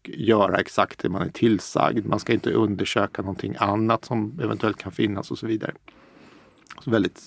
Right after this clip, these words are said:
väldigt strikt syn. Och, och vi har ju då biometrisk kontroll på alla som går in och ut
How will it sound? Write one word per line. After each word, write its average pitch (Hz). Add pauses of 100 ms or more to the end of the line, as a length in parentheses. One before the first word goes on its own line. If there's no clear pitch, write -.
(140)
väldigt 104
strikt -
syn. -
Och, - (160)
och -
vi 120
har 113
ju 110
då 107
biometrisk 104
kontroll 98
på -
alla 101
som 113
går 101
in 98
och 107
ut -